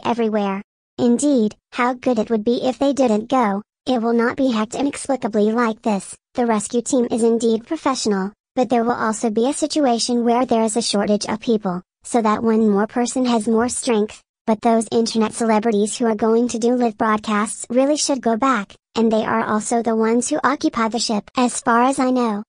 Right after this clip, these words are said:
Han Hong's team includes a team of doctors and veterans.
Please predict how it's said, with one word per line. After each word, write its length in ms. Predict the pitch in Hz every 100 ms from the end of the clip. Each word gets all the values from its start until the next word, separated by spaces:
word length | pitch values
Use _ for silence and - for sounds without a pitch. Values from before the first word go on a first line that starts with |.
| _ -
Han 260 | 254 262
Hong's 320 | 254 247 233 -
team 280 | 226 208
includes 400 | 226 233 262 277
a 60 | 294
team 320 | - 233 240
of 80 | 247
doctors 480 | 240 226 220 220 -
and 140 | 240 226
veterans. 540 | 208 202 190 190 -